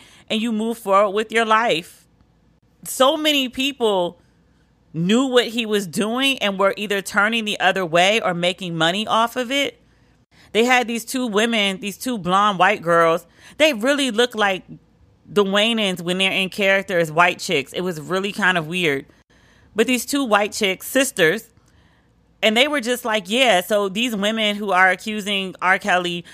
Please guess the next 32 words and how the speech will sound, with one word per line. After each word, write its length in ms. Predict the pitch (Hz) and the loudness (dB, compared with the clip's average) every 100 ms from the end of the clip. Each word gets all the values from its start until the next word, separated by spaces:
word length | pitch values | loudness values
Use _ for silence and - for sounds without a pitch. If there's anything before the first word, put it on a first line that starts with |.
| - - | -10 0
they 140 | 233 | 0
just 180 | 285 226 | 0 -4
wanted 240 | 220 214 | -2 -4
to 60 | 202 | -4
be 140 | 196 | -6
famous. 420 | - 180 180 247 | 0 0 0 -4
This 140 | 202 190 | -6 -6
is 40 | |
what 140 | 208 220 | -4 -2
they 120 | 214 | -2
wanted 300 | 175 190 185 | 0 0 2
all 240 | 175 185 | 2 2
along, 400 | 196 170 165 170 | 0 2 2 0
and 140 | 175 175 | -4 -6
so 140 | 175 | -4
now 260 | 170 170 185 | 0 0 0
they're 180 | 196 | -2
accusing 420 | 190 - 185 180 180 | -4 -6 -8 -8 -6
him 260 | 175 170 | -4 -4
as 160 | 175 170 | -4 -4
a 60 | |
way 120 | 165 165 | -2 -2
to 80 | |
become 300 | 165 180 165 | -2 -4 -6
famous." 400 | 165 156 139 95 - _ _ _ _ _ _ _ _ _ _ _ - | -2 -4 -4 -12 -18 _ _ _ _ _ _ _ _ _ _ _ -10
One 220 | 160 226 | 0 2
of 80 | 269 | 2
the 100 | 269 | -4
chicks 600 | - 240 226 220 - _ _ _ _ _ | -2 0 0 -4 -16 _ _ _ _ _
sat 580 | - - 220 233 226 - _ _ _ _ _ _ 147 | -10 0 2 2 0 -6 _ _ _ _ _ _ -20
bold-faced, 1080 | 135 202 233 277 262 - 247 247 247 175 | -2 4 4 4 0 -4 -2 -2 -4 -10
bright-eyed, 920 | 151 185 226 247 - 220 208 190 190 | -4 0 2 2 4 6 6 4 0